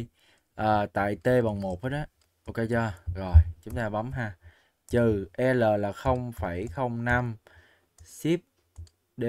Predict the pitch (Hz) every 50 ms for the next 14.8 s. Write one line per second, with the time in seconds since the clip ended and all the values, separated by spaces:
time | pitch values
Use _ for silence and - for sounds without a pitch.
0 | 120 117 113 120 120 117 120 117 139 160 - - _ _ _ _ _ _ _ _
1 | _ _ _ _ _ _ _ _ _ _ - - - 117 120 131 - _ 147 135
2 | 135 127 120 117 123 117 110 - 113 110 - 139 143 139 - - - - _ _
3 | _ _ _ _ _ _ _ _ _ - 127 123 120 - - - 156 156 143 123
4 | 117 113 120 127 135 131 127 135 131 131 131 127 120 113 - _ _ - - -
5 | _ _ _ - - 131 127 131 127 127 120 - - 92 90 92 104 123 139 135
6 | 127 127 123 117 104 - _ _ _ _ _ _ _ _ - _ _ _ _ _
7 | _ _ _ - 123 127 127 127 127 127 123 120 131 123 127 127 123 127 131 127
8 | 127 127 123 - _ _ - 151 180 180 - - - - 113 107 104 98 95 92
9 | 87 90 85 82 85 - _ _ _ _ _ _ _ _ _ _ _ _ _ _
10 | - 120 113 113 110 107 101 104 120 123 127 127 127 123 123 120 - _ - 147
11 | 165 - - 117 110 104 101 101 92 - - 131 131 131 131 127 117 104 - _
12 | - 95 90 - _ _ _ _ _ _ _ _ _ _ _ _ - 104 104 107
13 | 123 143 139 135 135 135 131 120 117 98 - - 110 123 139 143 143 147 147 143
14 | 135 131 135 135 131 123 117 120 131 135 131 110 95 90 87 82